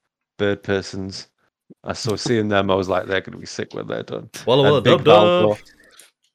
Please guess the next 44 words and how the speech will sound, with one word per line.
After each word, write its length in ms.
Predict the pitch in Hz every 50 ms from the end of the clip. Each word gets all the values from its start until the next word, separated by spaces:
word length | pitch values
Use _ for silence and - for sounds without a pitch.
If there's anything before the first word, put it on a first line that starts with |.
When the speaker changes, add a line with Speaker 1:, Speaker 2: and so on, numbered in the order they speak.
| - - -
Speaker 1:
Yeah, 200 | - 107 107 101
Big 220 | 98 95 120 127 110
Valdor, 520 | 101 131 127 123 120 110 120 117 117 117 107
the 80 | 107
boss 320 | 90 117 117 110 - - 110
man 300 | 107 104 104 107 110 110
with 120 | 104 98
his 140 | 104 98 92
mohawk 520 | 107 110 104 101 98 98 104 101 - - -
and 80 | 98
his 120 | 95 98 90
big 200 | - 98 95 90
spear. 440 | - - - 101 95 95 98 104 - _ - _ _ _ _ _ _ _ _ _
I'll 80 | - -
have 60 | - -
to 80 | -
get, 160 | - 110 - - -
one 220 | 127 143 143 127
day 140 | 110 113 104 98
I'll 100 | 98 98
get 180 | 104 107 -
myself 480 | 101 98 - - 98 95 98 - - _ -
a 80 | 110 90
Valdor, 680 | - 104 98 95 95 90 101 98 95 98 101 98 - _ _ _ -
even 140 | 113 101 101
though 80 | 101 95
I 20 |
can't 260 | - - 101 95 95
run 140 | 95 98 95
him. 180 | 95 90 98 - _ _ _ -
I'll 80 | 104
just 160 | 104 98 -
say 160 | - 107 101 101
he's 180 | 104 92 - _ _ _ _ _ -
got 160 | - - -
Trajan 420 | - - 113 107 107 95 98 95 95 85
stats. 540 | - - - 104 104 104 - - - - -
Speaker 2:
Trajan 280 | - 107 101 87 98 95
stats, 380 | - - - 95 90 80 -
yeah. 220 | - 85 85 85 80 - _ _ _ _ _ _ _ _ _ _ _ _ _ _ -
Speaker 1:
I 140 | 131 143 165
liked 480 | 170 160 143 117 113 - - - 120 120
the, 200 | 131 127 123 117
um, 440 | 110 107 101 98 95 95 92 90